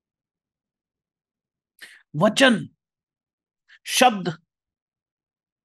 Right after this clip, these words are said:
चरित्र निर्माण में ऐसा कोई भी गुण नहीं है जो अकेला विकास कर सके।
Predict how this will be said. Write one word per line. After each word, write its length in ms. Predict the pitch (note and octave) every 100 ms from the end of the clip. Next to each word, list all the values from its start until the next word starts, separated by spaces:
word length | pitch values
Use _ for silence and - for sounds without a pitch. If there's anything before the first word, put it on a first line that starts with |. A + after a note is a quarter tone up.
| _ _ _ _ _ _ _ _ _ _ _ - - - _ _ -
चरित्र 420 | G3+ D4+ - D#4+
निर्माण 560 | D4 A3+ F#3+ E3+ E3+ F3
में 280 | F3 A#3+
ऐसा 380 | G#3 E3+ D#3+ F#3
कोई 400 | F3+ - F#3+ A#3+
भी 160 | B3 D#4
गुण 240 | A3+ G#3+
नहीं 340 | F#3 E3 E3+ D#3+
है 140 | G#3
जो 140 | G3+
अकेला 500 | C4 - G3+ C#4 C#4
विकास 420 | C4 A3 D#3 C3+ -
कर 80 | A#2
सके। 320 | - A2+ A2